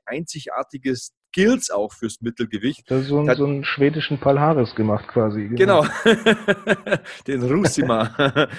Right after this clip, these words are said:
Speaker 1: <laughs> Am, am Ground and Pound ist er ja mega stark. Das ist ja auch so eine vergessene Qualität. Das ist ein guter Grappler und ja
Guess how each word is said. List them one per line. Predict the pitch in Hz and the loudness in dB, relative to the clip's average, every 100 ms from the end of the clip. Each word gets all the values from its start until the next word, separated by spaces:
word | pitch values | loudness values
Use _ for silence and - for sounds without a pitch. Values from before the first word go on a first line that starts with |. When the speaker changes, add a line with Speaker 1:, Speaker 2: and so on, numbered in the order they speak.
| - | -12
Speaker 1:
<laughs> | - - | -10 -2
Am, | 170 165 | -2 -2
am | 156 139 135 135 131 | -4 -4 -8 -10 0
Ground | 135 165 240 | 2 2 0
and | 180 | -4
Pound | 165 170 196 | -2 0 -2
ist | 196 | -2
er | 185 | 0
ja | 170 147 | 0 0
mega | 139 185 165 | -4 -2 -4
stark. | 143 123 160 190 | -2 -2 -2 -4
Das | 151 | -10
ist | 147 127 | -10 -8
ja | 87 | -6
auch | 147 | -8
so | - | -10
eine | 160 143 | -10 -10
vergessene | - 120 123 160 170 160 | -10 -10 -10 -10 -12 -12
Qualität. | - 131 127 - 165 185 - - - - | -6 -6 -6 -2 0 0 -4 -20 -20 -12
Das | 127 | -8
ist | 143 | -8
ein | 139 | -10
guter | 135 151 139 | -10 -2 -2
Grappler | 123 139 196 - 180 | 0 0 0 2 2
und | 160 135 - | 2 -6 -6
ja | 120 113 | -4 -4